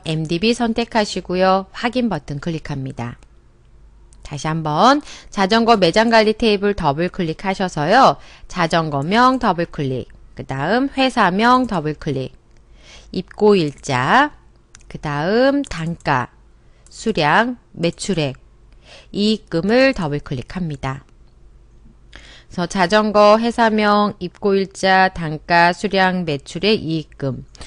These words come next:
되셨다면 다음 누르시고요. 그 다음 조건에서요. 입고일자가 이전입니다. 작거나 같다라고 넣으시고요. 이천십 년 시월 일 일이라고 넣습니다.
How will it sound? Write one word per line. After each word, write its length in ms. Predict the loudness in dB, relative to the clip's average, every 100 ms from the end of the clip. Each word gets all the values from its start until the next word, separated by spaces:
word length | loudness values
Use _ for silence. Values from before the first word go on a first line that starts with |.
| -18
되셨다면 800 | -8 -4 -4 -2 -2 2 2 0
다음 320 | -4 -4 -2
누르시고요. 840 | -2 -4 -8 -8 -2 2 4 2 -2 -18 -20 -20 -20 -20 -20 -20 -20 -14
그 120 | -4 2
다음 260 | 4 4
조건에서요. 1080 | 2 2 4 4 4 2 2 4 4 4 2
입고일자가 1500 | -6 -10 -6 0 2 2 -2 -4 -4 -2 2 4 6 4 2 -6 -18 -20 -20 -20 -20 -20 _ _ _ _ -20 -20 -20 -20 -16 -6
이전입니다. 960 | -4 2 4 4 0 -2 -2 -4 -4 -12
작거나 500 | -12 -4 -2 0 0
같다라고 540 | -2 -2 -2 -2 -4
넣으시고요. 760 | -4 -6 -8 -8 0 4 4 2 -6 -20 -10
이천십 800 | -8 -8 -4 0 0 0 -4 -2 0
년 540 | 0 0 2 2 -2 -10 -14
시월 800 | -10 -2 2 4 6 6 2 -2 -6
일 200 | -6 -2
일이라고 400 | -2 -2 -4 -4
넣습니다. 760 | -6 -8 -8 -8 -8 -8 -8